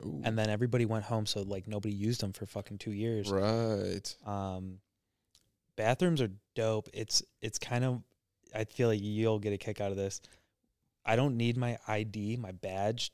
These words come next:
Speaker 2: to get into the bathroom, but I need to scan it to get out of the bathroom because my office is split into two, there's two sides of my office. There's the investment side where the people who are managing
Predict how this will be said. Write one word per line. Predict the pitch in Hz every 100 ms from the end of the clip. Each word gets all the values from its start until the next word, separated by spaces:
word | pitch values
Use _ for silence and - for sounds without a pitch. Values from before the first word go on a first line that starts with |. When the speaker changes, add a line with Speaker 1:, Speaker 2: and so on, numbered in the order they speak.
| _ -
Speaker 2:
to |
get | 107 107 104 -
into | 107 104
the | -
bathroom, | 95 95 95 - 120 123 -
but | 104
I | 98
need | 101 107 104
to | 107
scan | - - 98 98
it | 113 -
to | -
get | 104 107 -
out | 98 101
of | 113
the |
bathroom | 120 131 151 156
because | 123 117 104
my | 107 -
office | 101 104 - 127 -
is | -
split | - 113 113
into | 107 101
two, | - - 117 113 113 107 - _ _ _ _ _ -
there's | 113
two | - 120
sides | 107 107
of | 113
my | 117
office. | 120 - 135 -
There's | 110 98 -
the | - 104
investment | 98 98 101 - 127 127 127
side | 135 131 127
where | 110
the | 98
people | - 113 107
who | 107
are | 98
managing | 98 104 104 110 104